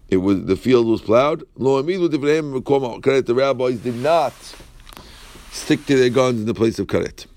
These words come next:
Now, what are the cases? Arel, when we said the case of Arel, Hadamran, that's what we just said. When you have a ger who converts on Erev Pesach, even though the Oraita he's a hundred percent ger,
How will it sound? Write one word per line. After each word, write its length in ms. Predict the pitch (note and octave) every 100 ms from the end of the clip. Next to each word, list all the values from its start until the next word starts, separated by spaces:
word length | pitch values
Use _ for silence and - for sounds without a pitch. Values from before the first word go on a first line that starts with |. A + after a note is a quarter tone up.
| - -
Now, 120 | F#2+
what 140 | A2 B2
are 40 |
the 80 | G#2
cases? 400 | - B1+ - - - - - - - - -
Arel, 540 | G#3 E3 C#3 C#3 C3+
when 160 | D#3 F#3+
we 100 | D3
said 180 | C3 B2
the 80 |
case 260 | C3 C3+ -
of 80 | B2+
Arel, 560 | A#2+ C#3+ E3 E3 E3 - _ - - -
Hadamran, 720 | A#2+ C3 C#3 C3 D3 D#3+ - _ _ _ - - - - - _ - - - - -
that's 140 | - -
what 60 | B2
we 60 |
just 200 | A#2 B2
said. 240 | C#3 - - - - -
When 160 | - A2+
you 80 |
have 120 | A#2+ A2+
a 80 |
ger 300 | G#2+ G2+ F#2+ - - - - -
who 500 | - G#2 G#2+ G2 F#2 -
converts 640 | - A2 F#2 G2+ G#2+ - - -
on 100 | G2
Erev 260 | G2+ A2 -
Pesach, 360 | F2 - G2 -
even 400 | C#3+ D#3 C3+ A#2+
though 160 | A2 A2
the 280 | G#2+ G#2 G2+
Oraita 680 | G2+ A#2 C3+ - A#2 A2+
he's 240 | G2+ A2+ G2
a 100 | F#2+
hundred 200 | A2+ G#2
percent 240 | D#2+ G#2
ger, 200 | D2+ F2